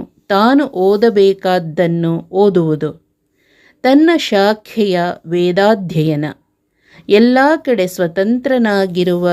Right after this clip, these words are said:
ಸರ್ವೋತ್ತಮನಾದ ಭಗವಂತನ ಗುಣವನ್ನು ಅಧ್ಯಯನ ಮೂಲಕ ಎಲ್ಲ ಗ್ರಂಥಗಳಲ್ಲಿ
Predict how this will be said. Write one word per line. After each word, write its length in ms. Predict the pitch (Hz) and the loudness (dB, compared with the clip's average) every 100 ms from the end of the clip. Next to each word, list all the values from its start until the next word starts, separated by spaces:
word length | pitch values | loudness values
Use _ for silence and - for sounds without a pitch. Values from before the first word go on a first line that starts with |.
| 165 | 0
ಸರ್ವೋತ್ತಮನಾದ 1300 | 165 175 165 165 196 247 - 262 240 214 190 180 175 170 170 | -2 -4 -2 2 2 0 -2 -2 0 0 0 0 0 0 0
ಭಗವಂತನ 800 | 151 160 175 170 180 247 269 262 | -2 -2 0 0 0 -2 -2 -2
ಗುಣವನ್ನು 720 | 233 190 185 180 180 175 170 165 165 180 | 0 0 0 2 0 0 0 -2 -4 -6
ಅಧ್ಯಯನ 580 | 175 151 170 185 214 262 | -6 -4 -2 0 0 0
ಮೂಲಕ 560 | 233 208 180 165 165 190 170 165 _ _ _ - | 0 0 0 -2 -2 -2 -2 -4 _ _ _ -4
ಎಲ್ಲ 280 | 208 269 277 190 | 0 2 2 0
ಗ್ರಂಥಗಳಲ್ಲಿ 1000 | 170 170 196 220 233 214 196 170 165 156 | -2 0 0 -2 -2 0 0 0 -2 -2